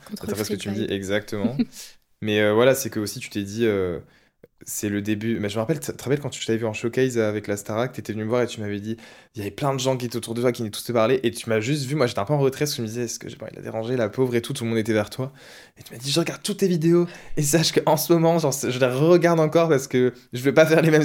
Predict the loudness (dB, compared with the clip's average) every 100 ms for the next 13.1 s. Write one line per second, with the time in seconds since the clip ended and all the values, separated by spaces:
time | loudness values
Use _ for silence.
0 | 6 4 6 4 4 4 2 2 4 4
1 | 4 0 0 2 4 4 4 -2 -4 -4
2 | -4 0 2 4 2 0 -4 -2 -2 -2
3 | -4 -4 -2 -2 -2 -6 -6 -10 -12 -8
4 | -8 -8 -8 -6 -4 -6 -6 -6 -8 -8
5 | -4 -4 -4 -8 -20 -20 _ _ _ -6
6 | 2 2 2 0 2 4 2 2 2 0
7 | -2 -4 -8 _ _ _ _ _ _ -12
8 | -8 0 0 0 -2 -2 -2 -6 -6 0
9 | 0 2 -2 -4 -8 -10 -16 -20 -20 -20
10 | -6 -4 -4 -6 -4 -4 -4 -6 -6 -8
11 | -8 -8 -6 -8 -10 -10 -8 -8 -8 -8
12 | -6 -6 -6 -6 -4 -4 -4 -4 -4 -8